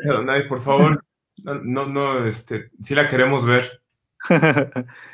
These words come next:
Speaker 1: Sí, sí, hasta, hasta ahí, cine de terror de fantasía, nada de, de, de asesinos en serie, ¿no? <laughs>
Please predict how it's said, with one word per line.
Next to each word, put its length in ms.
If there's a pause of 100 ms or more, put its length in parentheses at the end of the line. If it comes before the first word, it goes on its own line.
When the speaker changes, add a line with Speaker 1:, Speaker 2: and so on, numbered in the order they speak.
(120)
Speaker 1:
Sí, 280
sí, 100
hasta, 260
hasta 220
ahí, 180
cine 300
de 80
terror 340
de 80
fantasía, 640
nada 300
de, 280
de, 220 (320)
de 200
asesinos 480
en 100
serie, 320
¿no? 100
<laughs> 100